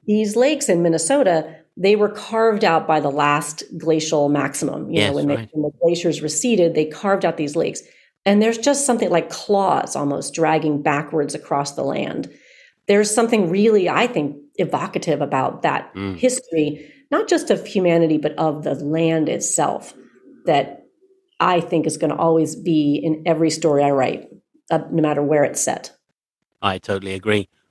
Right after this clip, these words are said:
Speaker 2: I heard a writer saying the other day, actually, that there was a murder that happened in his book, but there was logging going on on the hill. And the
Speaker 1: Mm-hmm.
Speaker 2: point he was sort of making was, you know, the murder is tragic and it's here and it's now, but that logging problem up there is for the rest of time, you know, we're destroying it,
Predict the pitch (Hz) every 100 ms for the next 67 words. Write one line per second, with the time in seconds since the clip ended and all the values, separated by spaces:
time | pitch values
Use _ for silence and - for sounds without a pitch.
0 | - 139 131 107 120 117 101 110 107 107
1 | 107 107 123 98 90 - 95 98 98 107
2 | 123 117 107 110 123 117 95 87 107 95
3 | 98 92 90 87 117 92 _ _ _ _
4 | _ _ _ - 110 113 110 113 120 127
5 | 113 101 101 104 107 104 104 104 90 127
6 | 85 _ _ _ _ _ 190 180 202 220
7 | 269 - 160 120 117 110 143 110 107 120
8 | 110 98 92 87 104 101 98 104 120 117
9 | 92 87 - 110 104 - - 92 92 -
10 | 107 95 90 90 - 104 101 90 90 98
11 | 110 104 107 117 101 87 104 95 95 95
12 | - 107 95 90 90 - - 98 98 101
13 | - 92 120 117 87 92 92 92 90 -
14 | - 110 98